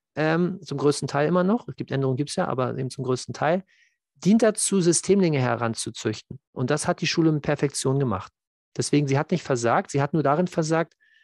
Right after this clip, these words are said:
ähm, ähm, individuelle, starke Persönlichkeiten heranzuziehen. Sie unterliegt ja eher dem Kollektivismus, also sie versucht ja alle gleich zu machen.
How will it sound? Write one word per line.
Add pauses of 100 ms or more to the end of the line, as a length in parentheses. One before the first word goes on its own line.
(320)
ähm, (200)
ähm, (720)
individuelle, (160)
starke
Persönlichkeiten
heranzuziehen. (340)
Sie
unterliegt
ja
eher
dem
Kollektivismus,
also
sie
versucht
ja
alle
gleich
zu
machen.